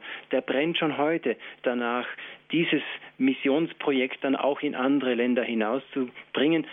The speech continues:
Das, was wir heute schon tun. Äh, Radio Maria, Radio Horeb ist ja im, ein, ein Projekt, eine Initiative der Berufung. Und ich sag immer, im Grunde, es kann keiner von uns ein Radio Horeb, ein Radio Maria machen.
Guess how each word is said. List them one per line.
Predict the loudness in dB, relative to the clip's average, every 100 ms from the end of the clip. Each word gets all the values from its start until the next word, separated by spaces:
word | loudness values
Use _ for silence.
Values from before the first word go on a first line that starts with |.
| -4
Das, | -4 -2
was | -2
wir | 0 0 0
heute | 0 0 0
schon | 0 -2
tun. | 0 2 2 -2 -8 -10 -2
Äh, | 0 0 0
Radio | 0 2
Maria, | 2 0 0 0
Radio | 0 0
Horeb | 0 0 0
ist | -2 0
ja | -2
im, | 0 0 0 0
ein, | 0 0 0
ein | 0 0
Projekt, | 2 2 2 2 -2 -8 -10 -8 -4
eine | -2 2 4 4 4 4
Initiative | 4 2 0 0 0 2
der | 2
Berufung. | 2 -2 0 -2 -4 -6 -8 -16 -16 -6 -4 -4 -2
Und | 2 2 0
ich | -2 0
sag | 0 0
immer, | 0 2 2 0
im | 0 2
Grunde, | 4 4 4 2
es | -2 -4
kann | 0 0 0
keiner | 0 0 0 0
von | -4 0
uns | 2 2 2
ein | 0
Radio | 0 0 0
Horeb, | 0 2 2 0
ein | -2
Radio | -2 0 0
Maria | 0 0 2 2 2 -2
machen. | -4 -2 -2 -2 0 0